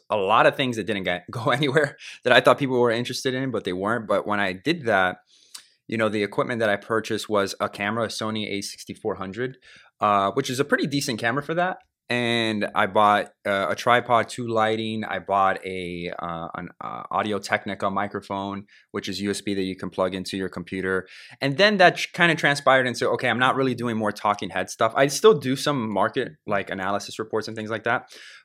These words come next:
But now I'm just more vlogs and more property tours. So I had to invest in a gimbal.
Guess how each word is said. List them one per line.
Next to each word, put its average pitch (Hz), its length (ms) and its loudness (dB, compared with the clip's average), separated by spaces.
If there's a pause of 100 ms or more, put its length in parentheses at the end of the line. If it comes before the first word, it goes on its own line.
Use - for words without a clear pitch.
(120)
But 120 280 8
now 120 280 4
I'm 113 100 0
just 104 160 -8
more 104 180 0
vlogs 95 540 2
and 85 80 -8
more 87 140 -4
property 98 300 -2
tours. 95 340 -4
So 92 200 2
I 90 100 0
had 101 180 -2
to 104 100 -8
invest 92 320 -6
in 87 60 -10
a 80 80 -10
gimbal. 95 460 -6